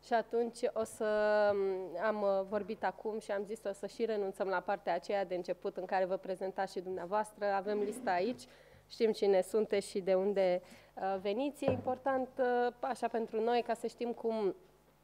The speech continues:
cum orientăm discuțiile, mai ales având în vedere această temă. Așa că o să mă prezint și o să intru direct în ea. Uh, Andra Trandafir este numele meu, sunt,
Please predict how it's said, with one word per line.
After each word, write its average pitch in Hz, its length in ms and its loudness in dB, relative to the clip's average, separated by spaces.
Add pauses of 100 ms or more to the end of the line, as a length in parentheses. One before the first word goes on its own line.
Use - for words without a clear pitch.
(240)
cum 233 140 2
orientăm 208 760 2 (140)
discuțiile, 247 840 -2 (800)
mai 285 240 8
ales 269 280 8
având 247 280 6
în 240 60 4
vedere 226 280 4
această 220 400 4
temă. 160 320 0 (280)
Așa 226 240 4
că 220 280 -2 (300)
o 220 40 -2
să 214 160 -2
mă 202 120 0
prezint 214 380 -2
și - 60 -6
o 226 60 -2
să 220 140 -8
intru 214 240 -2
direct 185 380 -6
în 185 140 -2
ea. 247 260 0 (240)
Uh, 214 80 -6 (480)
Andra 208 280 0
Trandafir 196 540 -2
este 202 220 -4
numele 190 300 0
meu, 240 280 0
sunt, 214 380 -6